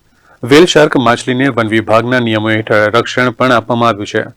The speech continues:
ગીર સોમનાથ જિલ્લાના વેરાવળમાં ફિશરીઝ કોલેજ ખાતે ચોકસી કોલેજના વિદ્યાર્થીઓ દ્વારા Save the Whale Shark નાટકની પ્રસ્તુતિ કરીને સરકારની દરિયાઈ પ્રવૃત્તિઓને સંલગ્ન વિવિધ યોજનાઓ વિશે માહિતી આપી હતી.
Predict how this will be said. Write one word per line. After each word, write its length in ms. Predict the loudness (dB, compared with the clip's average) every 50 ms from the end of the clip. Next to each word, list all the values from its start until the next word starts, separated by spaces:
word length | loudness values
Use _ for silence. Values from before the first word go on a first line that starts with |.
| _ _ _ _ _ _ _ _ -4
ગીર 180 | 2 4 4 4
સોમનાથ 360 | 4 2 0 2 2 0 0
જિલ્લાના 360 | 0 0 0 2 2 2 2
વેરાવળમાં 580 | 2 2 2 2 4 2 2 2 2 2 0 0
ફિશરીઝ 480 | 0 -4 -8 -6 0 2 2 2 2
કોલેજ 260 | 2 0 0 0 0 -2
ખાતે 400 | -4 -4 0 2 2 0 0 -2 -8 _ -20 -20 -12 _ 2
ચોકસી 320 | 2 2 2 4 2 2
કોલેજના 460 | 4 4 4 4 4 2 2 2 2
વિદ્યાર્થીઓ 500 | 2 0 -2 -4 -2 -2 -2 0 -2 -2
દ્વારા 360 | 0 0 0 2 0 0 -2 -6 -12 -14 -6 0 4
Save 160 | 6 6 6
the 180 | 4 4 2 2 2 0 0 0
Whale 140 | 0 0 0
Shark 440 | 0 0 2 2 2 0 -2 -10 -16 _ _ _ -20 -20 -8 0
નાટકની 400 | 2 2 2 4 2 2 2 0
પ્રસ્તુતિ 420 | 0 0 -2 -2 0 -2 -2 -2 -2
કરીને 320 | -4 -4 -4 -4 -6 -6 -8 -10 _
સરકારની 540 | -4 -2 0 0 2 2 2 4 4 4 2
દરિયાઈ 380 | 2 0 -2 0 2 2 2 0
પ્રવૃત્તિઓને 640 | 0 -2 -4 -4 -4 -2 -2 0 0 0 0 -2
સંલગ્ન 520 | 0 0 0 2 2 0 0 0 0 -2
વિવિધ 280 | 0 2 2 2 2 2
યોજનાઓ 460 | 2 2 2 0 -2 0 0 0 0
વિશે 260 | -2 -4 -6 -4 -4
માહિતી 320 | -2 0 -2 -2 -2 -2 -2
આપી 240 | -4 -2 -2 -4 -4
હતી. 200 | -4 -6 -8